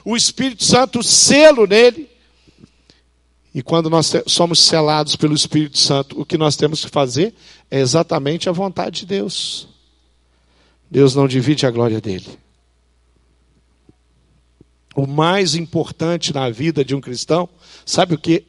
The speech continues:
o que é? Viver na dependência de Deus, olhando para Deus.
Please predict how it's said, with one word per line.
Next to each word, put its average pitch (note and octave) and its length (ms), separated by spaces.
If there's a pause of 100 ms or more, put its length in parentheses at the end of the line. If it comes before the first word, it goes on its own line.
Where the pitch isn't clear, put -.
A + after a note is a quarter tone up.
(140)
o D3 80
que E3 160
é? E3+ 240
Viver D3+ 640
na F3 100
dependência F#3 600
de F3+ 120
Deus, G3 520 (600)
olhando F#3+ 420
para G#3+ 160
Deus. - 680